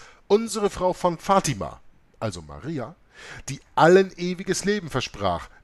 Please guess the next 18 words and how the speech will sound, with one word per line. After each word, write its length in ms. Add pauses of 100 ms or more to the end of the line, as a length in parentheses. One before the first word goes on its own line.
die 80
sie 140
ihr 220
hingeben 500
würden. 260 (400)
Zitat: 540 (680)
„Unsere 400
Frau 380
sagte, 540 (680)
dass 260
viele 420
Seelen 420
vor 180
der 260
Hölle 220
gerettet 600 (280)
und 160
die 80